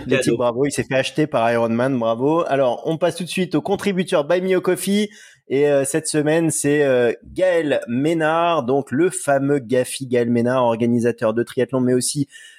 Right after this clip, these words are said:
Speaker 1: euh, l'un des Français qui a écrit la légende du triathlon français. Et donc, merci à toi, Gaël. Gaël, qui est l'organisateur de la Iota X P, une course qui se déroulera, euh, le vingt-trois et vingt-quatre juillet à Vichy,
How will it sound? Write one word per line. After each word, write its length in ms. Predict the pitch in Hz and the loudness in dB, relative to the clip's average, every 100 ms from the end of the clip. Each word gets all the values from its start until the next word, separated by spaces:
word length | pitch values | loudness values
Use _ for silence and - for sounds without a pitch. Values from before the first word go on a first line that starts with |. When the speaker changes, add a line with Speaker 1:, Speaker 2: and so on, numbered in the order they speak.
| _ 101 | _ -4
Speaker 1:
euh, 340 | 104 101 101 | 0 0 0
l'un 200 | 104 120 | 0 0
des 100 | 113 | -2
Français 320 | 107 104 - | -4 -6 -4
qui 140 | - 110 | -2 0
a 20 | |
écrit 540 | 117 135 - 202 - - | 0 -2 -4 -4 -6 -4
la 180 | 143 | 0
légende 520 | 156 156 139 143 127 107 | 2 2 2 2 0 0
du 120 | 143 | -2
triathlon 440 | - 139 127 123 | -2 -2 0 -4
français. 500 | - 113 107 117 135 _ - _ _ | -4 -6 -2 -2 -4 _ -20 _ _
Et 80 | 104 | -4
donc, 220 | 113 123 | -4 -2
merci 480 | 107 131 143 - 147 | 0 0 -2 -2 -2
à 80 | 135 | -2
toi, 200 | 143 139 | 0 0
Gaël. 600 | 127 127 156 175 185 - | 2 2 2 2 -2 -4
Gaël, 360 | 104 120 139 143 | -4 0 0 0
qui 80 | 117 | -2
est 20 | |
l'organisateur 600 | 117 120 123 123 143 127 | 0 0 0 0 0 -2
de 80 | 107 | 0
la 120 | 104 | -2
Iota 460 | 110 156 175 160 | 0 0 0 0
X 200 | 143 131 | 0 -2
P, 340 | - 156 165 156 | -2 2 2 2
une 200 | 131 127 | 0 0
course 240 | - 120 | -2 -6
qui 160 | - 110 | -4 -4
se 60 | 107 | 0
déroulera, 640 | 120 120 117 117 113 - | 0 2 0 0 0 0
euh, 180 | 101 98 | 0 0
le 280 | 98 101 101 | 0 -2 0
vingt-trois 380 | 123 117 131 | -2 -2 -2
et 20 | 110 | 0
vingt-quatre 400 | 131 135 131 113 | -2 0 -2 -2
juillet 500 | 107 117 123 139 139 - _ _ - | 0 2 2 0 -2 -16 _ _ -4
à 120 | 151 | 0
Vichy, 500 | 156 - 151 165 | 0 0 2 2